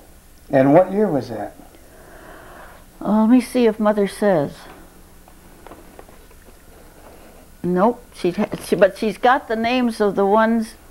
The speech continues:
Speaker 2: that
Speaker 1: Can
Speaker 2: she
Speaker 1: you read
Speaker 2: knew.
Speaker 1: me off those names? Uh,
Speaker 2: Well, we have seated is Missus Bortel, that's B O R T E L, Missus Griffin, and then there's an X for an unknown, and a Missus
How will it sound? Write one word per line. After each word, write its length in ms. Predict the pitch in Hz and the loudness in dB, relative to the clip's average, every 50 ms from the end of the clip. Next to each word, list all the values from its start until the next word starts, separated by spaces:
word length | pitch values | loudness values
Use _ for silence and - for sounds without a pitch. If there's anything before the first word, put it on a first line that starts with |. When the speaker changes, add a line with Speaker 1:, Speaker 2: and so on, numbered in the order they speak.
| - - - - - - - - | -20 -20 -20 -20 -20 -20 -6 -2
Speaker 2:
that 100 | 185 190 | -2 0
Speaker 1:
Can 80 | 185 | 0
Speaker 2:
she 160 | 175 180 214 226 | 0 0 0 2
Speaker 1:
you 60 | 214 | 2
read 60 | 226 | 2
Speaker 2:
knew. 140 | 233 247 226 | 2 2 2
Speaker 1:
me 80 | 233 | 2
off 220 | 233 233 240 240 - | 2 2 2 0 0
those 220 | 247 247 240 240 | -2 -4 -2 -4
names? 640 | 247 240 247 254 262 269 262 - - - - - - | -4 -2 0 0 0 -2 -2 -6 -12 -18 -20 -18 -14
Uh, 300 | 180 180 175 175 170 165 160 - - - - - - - - - - - - - - - - - - - | -10 -10 -8 -8 -8 -10 -10 -14 -18 -20 -20 -20 -20 -20 -20 -20 -20 -20 -20 -20 -20 -20 -20 -20 -12 -6
Speaker 2:
Well, 240 | - 202 233 254 | -2 -2 0 2
we 180 | 233 226 214 208 | 2 2 2 2
have 360 | 208 214 208 214 214 208 175 - - - - | 2 2 4 4 2 2 0 -4 -14 -18 -18
seated 580 | - - - 254 262 277 240 269 277 240 196 | -8 -4 -2 0 0 2 2 0 0 0 0
is 260 | 185 190 185 185 - - | -2 -2 -2 -4 -4 -4
Missus 420 | 202 208 226 226 - 208 208 185 | -4 -4 -4 -4 -4 -4 -4 -4
Bortel, 960 | 190 208 180 196 208 220 240 240 233 233 - - 254 233 233 233 240 247 254 247 | -6 -4 0 2 4 4 4 4 2 -2 -4 -2 0 2 4 4 4 2 2 2
that's 260 | 202 190 185 - - | 0 -2 -4 -6 -8
B 300 | - 185 214 220 220 220 | -4 -2 0 2 2 2
O 200 | 208 202 202 202 | 2 2 2 2
R 240 | 196 202 208 208 208 | 4 4 2 2 0
T 280 | 208 - - 214 - - | -2 -4 -6 -4 -4 -2
E 200 | 202 202 202 196 | -2 0 2 2
L, 220 | 196 202 214 233 | 4 4 4 4
Missus 500 | 226 220 202 196 208 208 - - 170 160 | 2 2 0 0 -2 -2 -4 -6 -8 -8
Griffin, 600 | - - - 190 202 220 - - 254 269 277 311 - - - - - - - - - - - - - - - - - - - - - | -6 -2 0 2 2 2 0 0 0 2 0 0 -2 -6 -20 -20 -20 -20 -20 -20 -20 -20 -20 -20 -20 -20 -20 -20 -20 -20 -20 -10 -4
and 220 | - 170 175 185 | -2 0 2 2
then 160 | 196 214 214 | 2 2 2
there's 220 | 208 196 190 190 190 | 0 0 0 0 0
an 180 | 196 180 - - - | -2 -2 -2 0 0
X 300 | 208 233 233 - - - | 0 0 0 -4 -10 -10
for 240 | - - 196 190 | -4 -2 0 2
an 140 | 185 185 180 | 2 0 0
unknown, 800 | - 202 214 220 220 214 208 208 208 214 220 233 240 247 233 208 | -2 -2 0 0 0 -2 0 2 2 2 4 2 2 0 -2 -2
and 200 | - 185 175 170 | -2 -2 0 0
a 40 | 170 | 0
Missus 440 | 180 196 220 220 - 202 196 - | 0 0 -2 -2 -2 -6 -6 -6